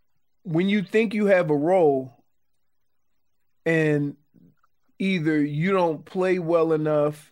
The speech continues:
and you want your team to see you through, you know, or, and, and you get the feeling that they're just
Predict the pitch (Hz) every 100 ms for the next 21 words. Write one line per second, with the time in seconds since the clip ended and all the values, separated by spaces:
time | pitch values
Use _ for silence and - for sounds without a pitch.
0 | - 151 147 147 160 160 156 160 151 156
1 | 147 - 160 156 143 - 147 143 143 -
2 | 170 156 - 190 233 151 139 - _ _
3 | _ _ _ _ _ _ _ _ _ -
4 | 170 165 156 156 165 - - 170 170 -
5 | - 165 160 - 160 156 156 160 160 180
6 | 156 151 185 175 165 165 156 170 151 165
7 | 156 -